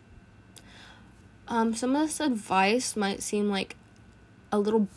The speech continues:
bad. It's not advice. This is just the way I live. I'm not really giving advice. I don't,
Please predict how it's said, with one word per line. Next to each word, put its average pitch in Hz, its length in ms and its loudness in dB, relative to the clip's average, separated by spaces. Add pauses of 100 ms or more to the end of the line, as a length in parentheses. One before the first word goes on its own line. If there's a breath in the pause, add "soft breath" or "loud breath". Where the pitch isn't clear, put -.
bad. 180 220 4
It's 208 100 -2
not - 140 4
advice. 196 380 0
This 220 180 2
is 240 80 0
just 226 160 -2
the 214 80 -2
way 196 280 0
I - 200 4
live. 170 180 -2
I'm 185 100 2
not 202 160 0
really 208 180 2
giving 185 300 -2
advice. - 600 -4 (3500)
I 269 100 8
don't, 370 220 4